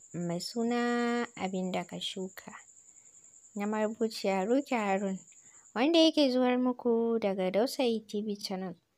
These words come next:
Tare da ni mai gabatar muku Maman Al'amin. Tab, to wallahi ba zai yiwu ba. To bari ka ji, ni da kake gani ba ni da mutunci ko kaɗan. Tun da muke da kai baka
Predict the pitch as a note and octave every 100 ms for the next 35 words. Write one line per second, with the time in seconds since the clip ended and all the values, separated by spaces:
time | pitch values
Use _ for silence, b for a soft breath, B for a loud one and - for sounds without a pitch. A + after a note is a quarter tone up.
0 | _ _ _ - A#3 F4 F4+ D4+ D4 C#4+
1 | A#3+ A3 A3 G#3+ A#3 A#3 A3+ - G#3+ G#3+
2 | G#3 F#3+ F#3 F3+ F3+ F#3+ F#3+ F#3 F3+ F3
3 | E3 _ _ _ _ _ _ _ _ _
4 | _ _ - F#4+ F#4 _ _ _ - -
5 | G#3 G3+ G3+ A3+ B3+ - C4+ G3 F#3+ F#3+
6 | F#3+ F#3 F3+ F3+ F3 E3 _ _ _ -
7 | A#3+ B3+ E4 G4+ D4 A#3+ A3+ - _ _
8 | _ B3 G4+ G#4+ E4 D#4+ D4+ C4+ C4+ C#4
9 | C4+ C4+ B3+ A#3+ A3 A3 A3+ A3+ - G#3+
10 | B3+ D4+ C4 G#3 G3 - _ _ _ -
11 | F4+ A4 A4+ F4 F4+ D#4 C4 B3 C4+ C#4
12 | A#3+